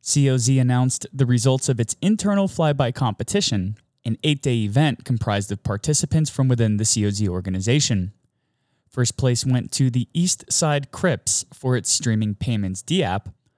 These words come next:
with equal second place awarded to Cobra Kai for Neo voting statistics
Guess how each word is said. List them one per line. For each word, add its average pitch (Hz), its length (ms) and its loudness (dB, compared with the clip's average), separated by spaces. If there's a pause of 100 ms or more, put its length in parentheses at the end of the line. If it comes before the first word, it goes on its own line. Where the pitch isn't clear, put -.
(220)
with 123 180 -2 (100)
equal 185 280 0
second 165 400 -2
place 107 340 -2
awarded 113 380 0
to 117 220 0
Cobra 101 360 -2
Kai 165 440 -2 (460)
for 127 480 0
Neo 110 320 0
voting 101 320 0
statistics - 800 -4